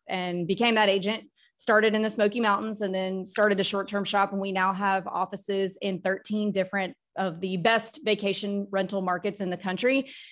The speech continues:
And we teach our clients, so if you buy a property with us, we teach you everything you need to know about managing it. And we also kind of teach you the strategy stuff. We also have a,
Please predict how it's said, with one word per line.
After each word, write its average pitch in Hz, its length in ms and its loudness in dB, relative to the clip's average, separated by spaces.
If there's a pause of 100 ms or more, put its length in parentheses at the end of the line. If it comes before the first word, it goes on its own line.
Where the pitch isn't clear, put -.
(140)
And 214 220 4
we 208 80 2
teach 226 220 -4
our 233 100 2
clients, 277 440 2
so 226 100 2
if 214 180 2
you 220 80 -4
buy 208 240 2
a 254 80 -2
property 247 460 -2
with 190 180 -4
us, 185 260 -2 (280)
we 233 200 2
teach 240 340 -2
you 247 100 4
everything 214 380 2
you 208 140 -2
need 202 180 -2
to 196 100 -6
know 190 180 0
about 175 280 0
managing 233 500 -2
it. 233 280 -2 (340)
And 202 420 4
we 208 120 4
also 202 360 2
kind 208 220 -2
of 190 80 -4
teach - 320 -4
you 202 140 0
the 185 80 0
strategy 190 520 2
stuff. 185 300 2
We 190 100 0
also 190 280 2
have 180 280 0
a, 180 100 -2